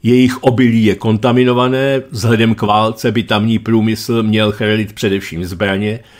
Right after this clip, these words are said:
jejich výrobců máme u nás dost, takže vzájemný obchod je v celku nevýznamný.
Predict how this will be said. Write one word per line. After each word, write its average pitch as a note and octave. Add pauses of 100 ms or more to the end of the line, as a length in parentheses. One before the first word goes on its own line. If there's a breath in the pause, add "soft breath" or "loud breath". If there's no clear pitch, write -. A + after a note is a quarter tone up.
(220 loud breath)
jejich B2+
výrobců C#3+
máme A#2+
u B2+
nás F2
dost, A#2 (240 soft breath)
takže F3+
vzájemný B2
obchod A#2+
je G2+
v -
celku A2
nevýznamný. E2+